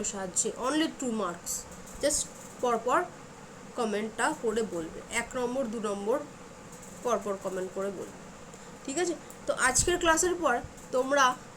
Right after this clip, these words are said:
পরাগ যোগের আমি একটা বাগানের ভিডিও দিয়েছি, ওই ক্লাসটি করবে। আর প্রত্যেকে টাইমলি খাতা জমা করার চেষ্টা করো। পরের দিন যদি তোমরা বলেছিলে দুপুরের দিকেই রাখলাম, তোমাদের অনুরোধ রাখতে, অন্য একটা ক্লাস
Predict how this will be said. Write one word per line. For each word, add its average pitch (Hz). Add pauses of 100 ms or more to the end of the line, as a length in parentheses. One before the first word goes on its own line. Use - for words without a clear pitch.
(100)
পরাগ 285 (100)
যোগের 349
আমি 269 (100)
একটা 277 (100)
বাগানের 277 (100)
ভিডিও 233
দিয়েছি, 220 (460)
ওই 220 (100)
ক্লাসটি 196 (100)
করবে। 180
আর 220
প্রত্যেকে 320 (160)
টাইমলি 285 (100)
খাতা 254
জমা 254
করার 262 (100)
চেষ্টা 226
করো। 269 (480)
পরের 247
দিন 320 (100)
যদি 277 (100)
তোমরা 247 (120)
বলেছিলে 214 (440)
দুপুরের 247 (100)
দিকেই 330
রাখলাম, 180 (140)
তোমাদের 247 (100)
অনুরোধ 214 (100)
রাখতে, - (120)
অন্য 247 (120)
একটা 320
ক্লাস 302